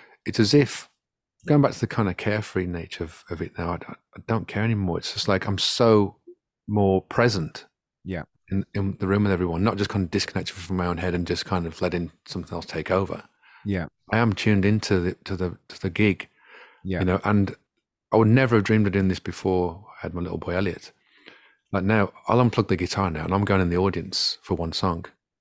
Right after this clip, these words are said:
Speaker 1: and just
Speaker 2: Nice.
Speaker 1: being with everyone.
Speaker 2: Yeah.
Speaker 1: You know, I'm sniffing everyone's hair, you know,
Speaker 2: <laughs>
Speaker 1: and just like, just being close, man.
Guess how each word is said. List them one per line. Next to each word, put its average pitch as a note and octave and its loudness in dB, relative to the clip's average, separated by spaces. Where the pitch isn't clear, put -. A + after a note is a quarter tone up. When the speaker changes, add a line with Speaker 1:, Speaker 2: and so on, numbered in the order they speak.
Speaker 1:
and F#2+ 0
just B2+ 4
Speaker 2:
Nice. - -12
Speaker 1:
being A2+ 4
with A2 8
everyone. E2+ 0
Speaker 2:
Yeah. E2+ -8
Speaker 1:
You - -8
know, E2+ -2
I'm F2+ -6
sniffing F#2+ -4
everyone's F2 -2
hair, G#2 2
you F#2 -2
know, F2+ 0
Speaker 2:
<laughs> - -20
Speaker 1:
and G2 0
just - -2
like, F2 -2
just - 0
being C#3+ 4
close, - 2
man. D2+ -8